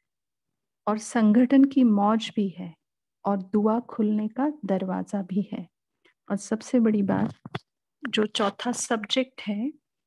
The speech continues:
उसके लिए ज्ञान, योग और धारणाओं का thermometer भी है कि हम इन तीनों को लेकर कैसी सेवा करते हैं।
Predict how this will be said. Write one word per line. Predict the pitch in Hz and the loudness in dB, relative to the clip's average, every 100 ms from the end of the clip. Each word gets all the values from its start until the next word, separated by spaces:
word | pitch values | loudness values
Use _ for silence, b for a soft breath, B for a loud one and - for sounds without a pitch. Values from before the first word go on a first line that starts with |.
| - _ - | -20 _ -8
उसके | 220 - - 247 | -8 -8 -6 -4
लिए | 240 226 214 269 - _ _ _ _ _ _ _ _ _ _ _ _ _ _ _ - _ 220 | -2 -2 0 -2 -4 _ _ _ _ _ _ _ _ _ _ _ _ _ _ _ -20 _ -4
ज्ञान, | 190 214 202 226 262 | 0 2 2 2 4
योग | 269 220 226 240 240 | 4 4 2 0 -2
और | 233 | -4
धारणाओं | 208 202 190 196 214 214 | -4 -6 -6 -4 -4 -4
का | 220 285 | -6 -8
thermometer | 277 - 220 196 202 196 190 202 190 | -8 -4 -4 -2 -2 -4 -4 -8 -4
भी | 208 | -2
है | 196 - - - | -2 -4 -10 -10
कि | - 214 269 - _ _ _ _ _ _ _ | -4 -2 -2 -8 _ _ _ _ _ _ _
हम | 202 233 285 _ _ _ _ _ _ _ _ _ _ _ - | 2 2 0 _ _ _ _ _ _ _ _ _ _ _ 2
इन | 214 | 2
तीनों | 214 226 226 247 | 4 4 6 4
को | 247 | 2
लेकर | 233 190 180 262 294 - | 0 0 -2 -4 -6 -4
कैसी | 202 - 220 | -4 -2 -2
सेवा | 220 196 185 190 | -2 -4 -4 -6
करते | - - _ - | -6 -8 _ -12
हैं। | 180 202 - | -10 -12 -14